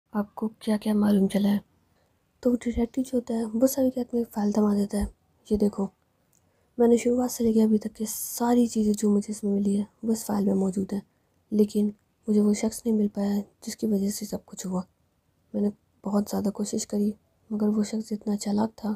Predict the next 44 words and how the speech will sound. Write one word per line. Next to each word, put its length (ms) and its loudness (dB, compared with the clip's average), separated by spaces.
कि 80 -8
उसने 200 -6
कोई 180 -2
सबूत 360 -8
नहीं 100 -4
छोड़ा। 280 -2
इनफैक्ट 300 0
इतने 220 0
अच्छे 220 0
तरीके 240 -2
से 100 2
प्लानिंग 340 0
की 140 -6
गई 160 -2
थी 200 -2
कि 80 -8
सबको 300 -4
एक्सीडेंट 400 -2
लग 60 -6
रहा 120 -10
है, 80 -6
आज 240 -2
तक 140 -14
सबको 300 -4
एक्सीडेंट 440 0
ही 120 8
लग 160 4
रहा 120 0
है, 100 -4
सिवाय 360 4
यहाँ 240 4
पे 120 0
जो 140 2
लोग 160 2
बैठे 240 -6
हुए 160 -2
हैं 80 -4
उनके। 300 -6
मैंने 180 2
तुम्हारे 280 2
पापा 340 -6
के 180 -2
जितने 300 2
भी 120 4